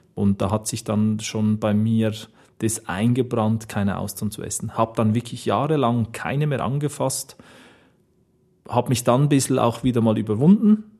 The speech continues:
Muss aber ehrlich gestehen, ich brauch keine Austern mehr. Nein.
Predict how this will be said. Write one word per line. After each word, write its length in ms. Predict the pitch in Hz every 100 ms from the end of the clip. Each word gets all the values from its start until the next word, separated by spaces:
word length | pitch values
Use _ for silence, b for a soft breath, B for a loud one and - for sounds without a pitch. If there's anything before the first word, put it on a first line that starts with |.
| _ _ _ _ _ _ _ _ _ _
Muss 280 | 131 131 -
aber 220 | 123 120
ehrlich 280 | 120 123 117
gestehen, 580 | 113 - - 113 110 -
ich 460 | 110 107 - - - _ _ -
brauch 640 | 107 104 110 117 - - _
keine 460 | - 98 101 98 92
Austern 400 | 92 - - -
mehr. 180 | - - _ _
Nein. 220 | - -